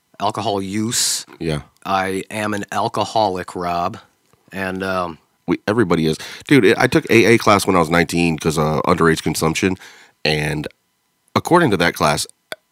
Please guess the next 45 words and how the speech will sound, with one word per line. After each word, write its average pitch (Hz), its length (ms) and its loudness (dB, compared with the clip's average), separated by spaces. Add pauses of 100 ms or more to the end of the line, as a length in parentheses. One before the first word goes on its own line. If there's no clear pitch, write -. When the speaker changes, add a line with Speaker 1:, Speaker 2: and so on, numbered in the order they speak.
(200)
Speaker 2:
it's - 200 0
like, 92 200 0
if 92 140 -10
you 123 100 -2
have 110 300 -2
a 87 220 2
beer 85 460 0 (420)
a 87 80 0
day, 80 400 0 (840)
you 87 120 0
could 78 180 -4
be, 78 300 2
you're 78 160 4
an 78 80 2
alcoholic 73 560 -2
of 71 100 -2
some 78 120 2
Speaker 1:
Yeah, 76 40 -2
Speaker 2:
sort. 71 260 0
Speaker 1:
it, - 200 -6
it's, 151 320 -2
uh, 120 340 2 (220)
it's 170 140 -2
really 196 220 4
hard 151 200 2
to 117 60 -2
define, 110 580 -2 (360)
and 104 500 -4
it's 98 520 -4 (140)
kinda 135 240 -2
not 113 260 0 (240)
even 110 340 -6
worth 107 280 -4
it, 78 160 -10
'cause 101 180 -8
it's, 113 160 -6
a - 100 -6
lot 120 200 2
of 123 80 -2
that 110 160 -2
stuff - 240 -6
that 110 100 -6
I 104 80 -2
think 107 220 -8
about, 101 260 -2